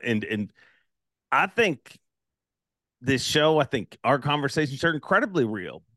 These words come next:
But I think that one thing I've learned from you is if you,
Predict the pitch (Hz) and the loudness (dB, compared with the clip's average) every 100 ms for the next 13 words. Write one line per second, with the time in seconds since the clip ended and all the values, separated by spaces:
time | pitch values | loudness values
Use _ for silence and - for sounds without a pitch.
0 | _ 156 139 127 190 165 - 113 _ - | _ 0 0 0 0 0 0 -2 _ -8
1 | 123 143 165 165 147 143 131 139 135 - | 0 0 2 0 0 0 0 0 -2 -2
2 | 123 127 196 190 151 127 - _ _ _ | -2 4 4 4 2 0 -8 _ _ _
3 | _ _ _ _ _ _ _ _ - 156 | _ _ _ _ _ _ _ _ 0 2
4 | 151 240 | 4 0